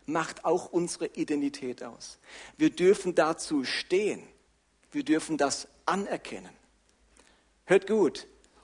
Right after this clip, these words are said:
unsere Identität wird nicht dadurch geschmälert, dass wir Grenzen haben.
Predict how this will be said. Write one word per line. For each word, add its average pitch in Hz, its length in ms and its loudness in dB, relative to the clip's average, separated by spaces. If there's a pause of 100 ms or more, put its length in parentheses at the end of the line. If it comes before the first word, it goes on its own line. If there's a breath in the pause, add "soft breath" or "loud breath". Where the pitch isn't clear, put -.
unsere 196 400 4
Identität 180 840 4
wird 180 220 2
nicht 190 380 -2
dadurch 165 440 0
geschmälert, 139 720 -2 (200)
dass - 200 -10
wir 135 80 -4
Grenzen 120 460 -8
haben. 104 320 -16